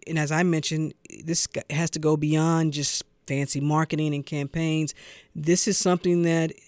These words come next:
you need legislative policy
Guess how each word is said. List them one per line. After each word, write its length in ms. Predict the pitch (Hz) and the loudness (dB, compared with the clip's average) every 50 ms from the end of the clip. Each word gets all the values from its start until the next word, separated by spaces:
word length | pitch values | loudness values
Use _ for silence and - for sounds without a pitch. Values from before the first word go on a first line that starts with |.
| - - - - 165 165 160 - | -20 -20 -16 -14 -14 -14 -12 -8
you 140 | 175 170 175 | -2 0 2
need 260 | 180 175 170 170 151 | 4 4 4 2 0
legislative 720 | 156 156 170 175 175 160 160 - 180 175 160 160 - - | 0 2 4 4 4 2 2 0 0 0 0 -2 -4 -8
policy 800 | - - - 175 190 214 214 196 - - - 143 131 127 131 - | -8 -8 -6 -4 0 0 2 2 2 2 0 -2 -4 -8 -12 -16